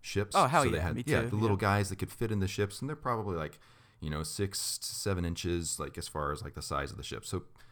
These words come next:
Speaker 2: Yeah.
Speaker 1: nice detail and all that stuff, and the, the little Micro Machine, Micro Machine figures could, like, go inside and sit down. And when I was pulling that, some of that stuff out from, uh,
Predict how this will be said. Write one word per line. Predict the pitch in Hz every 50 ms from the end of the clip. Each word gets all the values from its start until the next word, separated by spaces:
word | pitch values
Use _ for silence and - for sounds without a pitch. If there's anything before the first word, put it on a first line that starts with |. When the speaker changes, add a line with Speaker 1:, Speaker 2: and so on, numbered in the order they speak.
| - - - _ -
Speaker 2:
Yeah. | - 117 123
Speaker 1:
nice | 139 143 135 -
detail | - 113 110 104 - - 95 95 90 87
and | 82
all | 80 80 78
that | 80 78
stuff, | - - 78 76 78 78 -
and | 76 73
the, | 71 71 65
the | - - 73 78 - - - - -
little | 82 76 71
Micro | 71 76 -
Machine, | - - - 76 73 71 -
Micro | - 82 85 - 78
Machine | 76 - - - 78 73
figures | 73 - - 95 87 82 80 78 -
could, | - 85
like, | 78 76 73 -
go | - - 78 76
inside | 76 76 - - 73 73 71 73 73 71
and | 69 71
sit | - - - -
down. | - 69 67 65 67 73 - - - - - - - - - - -
And | 85 87 90 92 90 87 85 82 - - _ -
when | 101 98
I | 95
was | 92 90
pulling | - - - 139 147 143
that, | 104 85 85 - - -
some | - 92
of | 85
that | 82 82 -
stuff | - - 87 76 - -
out | 85 85 78 -
from, | - - 78 71 69 67 71 85 - - _ _ _ -
uh, | 78 73 69 67 67 64